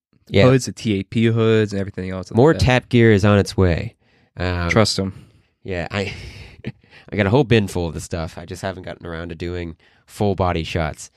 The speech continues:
Speaker 1: Uh, and as I discussed in the previous, and this is episode zero, full body shots are hard to do when you have limited space. Um, I only have an office to do this all in. But, so,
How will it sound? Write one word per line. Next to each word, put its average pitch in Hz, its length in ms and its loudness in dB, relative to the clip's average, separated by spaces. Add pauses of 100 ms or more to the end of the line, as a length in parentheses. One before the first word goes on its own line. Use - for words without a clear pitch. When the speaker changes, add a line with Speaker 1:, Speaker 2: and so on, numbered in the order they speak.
(440)
Speaker 1:
Uh, 101 160 0
and 120 100 0
as 135 160 2
I 143 40 4
discussed 135 440 0
in 123 60 -2
the 120 80 0
previous, 113 400 0
and 104 80 -4
this 98 80 -2
is 95 120 -10
episode 101 300 -6
zero, 101 220 -2 (360)
full 180 140 2
body 156 220 4
shots 113 260 0
are 101 80 -6
hard 107 180 0
to 92 60 -10
do 98 140 -4
when 90 100 -4
you 87 60 -4
have 87 120 -10
limited 90 320 -10
space. 82 480 -10 (380)
Um, 80 320 -10 (320)
I - 80 -10
only 107 160 -4
have 120 180 0
an 120 80 -2
office 87 360 -4
to 92 100 -8
do 85 140 -2
this - 160 -8
all - 340 -12
in. 85 320 -8
But, 101 220 0 (1120)
so, 143 380 2